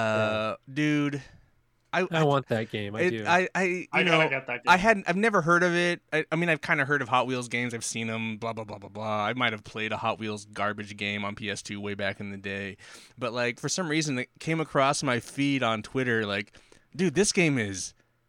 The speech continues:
Speaker 2: ridiculous." <laughs> And I'm like, "What?" And so I'm, like, watching it. It's like, "Oh, okay." And then I just kept seeing all these reviewers being like, "What is up with this game? It's so good."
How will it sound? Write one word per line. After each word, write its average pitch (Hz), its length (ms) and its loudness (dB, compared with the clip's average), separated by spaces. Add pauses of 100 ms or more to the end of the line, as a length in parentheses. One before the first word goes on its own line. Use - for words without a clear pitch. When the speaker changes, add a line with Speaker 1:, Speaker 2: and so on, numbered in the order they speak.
Speaker 2:
ridiculous." 117 1120 -4
<laughs> - 60 2 (480)
And 170 140 2
I'm 160 100 0
like, 139 240 0
"What?" 262 480 -4 (120)
And 151 140 -2
so 185 80 2
I'm, 170 120 2
like, 165 160 -4
watching 151 500 -2
it. 120 240 -2 (380)
It's - 100 -12
like, 214 100 -4
"Oh, 311 160 0
okay." 208 300 0
And 170 100 0
then 170 220 -2 (220)
I 156 100 2
just 165 240 -2
kept 175 200 2
seeing 170 300 -2
all 151 120 4
these 151 200 0
reviewers 131 500 0
being 123 240 0
like, 120 140 -2
"What 202 240 4
is 202 160 2
up 208 140 6
with 185 140 0
this 156 180 0
game? 147 600 2
It's 147 160 -2
so 220 240 4
good." 214 420 2